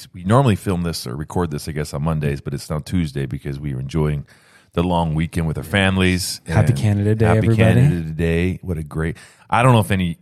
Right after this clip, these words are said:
Speaker 1: you didn't go to the fireworks. You were jealously listening to the fireworks,
Speaker 2: Yes.
Speaker 1: but man, the fireworks in Kincardine.
Speaker 2: Beautiful.
Speaker 1: They're amazing.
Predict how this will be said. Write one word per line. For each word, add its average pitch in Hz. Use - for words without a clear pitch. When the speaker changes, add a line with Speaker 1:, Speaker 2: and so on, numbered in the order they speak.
Speaker 1:
you 90
didn't 87
go 80
to 78
the 73
fireworks. 73
You 73
were 73
jealously 73
listening 76
to 67
the 69
fireworks, 69
Speaker 2:
Yes. -
Speaker 1:
but -
man, 101
the -
fireworks 139
in -
Kincardine. 62
Speaker 2:
Beautiful. 73
Speaker 1:
They're 269
amazing. 87